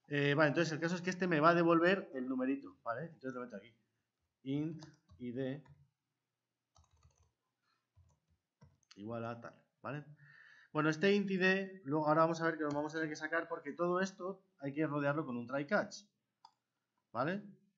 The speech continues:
Eh, y entonces si yo aquí afuera quiero hacer un return I D, va a decir que no, porque I D no lo ve. ¿Por qué? Porque, vuelvo a repetir, que las llave-, las variables existen dentro de las llaves donde se declaran, ¿vale?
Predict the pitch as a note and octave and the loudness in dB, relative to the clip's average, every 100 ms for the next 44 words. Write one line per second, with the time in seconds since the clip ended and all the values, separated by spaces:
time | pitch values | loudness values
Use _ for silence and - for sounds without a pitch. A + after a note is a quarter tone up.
0 | _ _ _ C3+ C#3 C3+ C3 B2+ C3 B2+ | _ _ _ -4 -2 0 0 -2 -2 -2
1 | D3+ D3+ B2+ C#3 C#3+ D#3 D3 D#3+ E3+ G#2+ | -4 -4 -4 -4 2 2 2 0 -2 -2
2 | - _ _ _ - _ _ - C#3 C3+ | -6 _ _ _ -20 _ _ -8 -6 -2
3 | E3 D3+ B2+ A#2 C#3+ D3 E3 E3 E3+ - | -2 -2 -4 -4 -2 0 2 0 -4 -16
4 | _ _ _ _ - A2+ A2 C#3 C3+ F3+ | _ _ _ _ -10 -8 -6 -8 -4 -4
5 | - F2+ G#2+ A2+ C3 C#3 A#2+ E3 D3+ G#2+ | -4 -8 -8 -4 0 2 2 0 -2 -6
6 | G#2 D3+ - A2 G#2+ D3 E3 B2+ C3 D3 | -4 -2 -2 -8 -6 -2 -2 -2 -2 0
7 | E3+ E3+ D#3+ F3 F3+ F3 - E3 D#3+ B2+ | 0 0 -2 -2 -4 -6 -4 -2 -2 -6
8 | B2 B2 - - _ _ _ _ _ _ | -8 -8 -12 -16 _ _ _ _ _ _
9 | _ _ _ - - _ _ C3+ C#3 E3 | _ _ _ -20 -20 _ _ 4 6 8
10 | F3 F3 A3+ - - - E3+ E3+ E3+ D#3 | 8 4 0 -6 -14 -6 -4 -2 0 0
11 | D#3 E3 D3+ D3 D#3 D3 C#3+ E3+ E3+ C3 | 0 0 0 2 2 2 0 0 -2 -6
12 | B2+ C#3 A2 - F#2 E2+ A#2 E3 | -4 -8 -14 -14 -14 -10 -8 -8